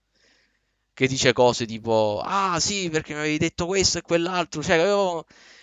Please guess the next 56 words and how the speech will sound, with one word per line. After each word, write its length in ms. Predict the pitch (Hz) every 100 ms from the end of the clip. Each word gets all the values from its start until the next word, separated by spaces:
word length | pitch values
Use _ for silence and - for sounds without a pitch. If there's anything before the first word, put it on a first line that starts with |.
| -
cioè, 180 | - 196
è 60 | 196
divertente 480 | 208 214 214 139
da 100 | 139
vedere, 280 | 131 135 127
perché 200 | 143 196
tu 120 | 208
sei 160 | 196 185
là 160 | 196 160
che, 400 | 165 156 160 175
capi, 200 | 180 151
fai 140 | 208
cacchi 280 | 208 226 180
tu 60 | 185
e 80 | 170
poi 120 | 185
a 40 |
un 40 | 175
certo 260 | 202 175 151
punto, 60 | -
pa, 380 | 254 226 196
pa, 120 | - 254
<laughs> 260 | - 196
addosso 280 | 180 185 -
alla 120 | 156
macchina, 300 | 156 143 165
è 20 | 180
divertente. 380 | 196 - 151 - - - - - 175 -
E... 960 | 175 175 165 156 156 147 143 139 135 _ _ _ _ _ _ -
ah, 160 | 180
e 80 | 175
poi 220 | - 233
un'altra, 640 | 185 196 202 220 190 156 147
cioè, 280 | - 165 151 - -
io 100 | 233
vorrei 200 | 233 156
veramente 320 | 143 160 240
continuare 540 | 165 156 160 151 143
per, 120 | 139 147
tipo, 300 | 143 135 -
ore 300 | 147 127 113
a 100 | 107
parlare 340 | - 135 143 131
di 60 |
questo 220 | 131 139
mondo, 140 | 139 123
perché 200 | 135 160
ho 40 |
visto 200 | 160 - 180
tante 140 | 247
di 80 | 214
quelle 180 | 160 139
cose, 220 | 139 127
cioè, 220 | 127 131
tipo, 520 | - 143 131 131 131 -
un'area, 580 | 170 165 107 110 123